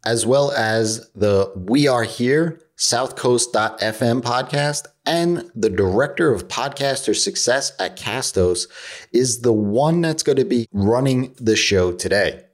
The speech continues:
But before we get into it here, I just wanna take a moment and thank you so much for supporting the show.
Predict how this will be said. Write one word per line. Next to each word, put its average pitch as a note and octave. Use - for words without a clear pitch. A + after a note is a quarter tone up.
But -
before D3
we F3
get A2+
into A2+
it G2
here, G2
I B2+
just E3
wanna E3
take D#3+
a C3
moment G#2+
and G2+
thank D3
you G2+
so D#3
much C#3
for F#3+
supporting C3
the G2
show. F2+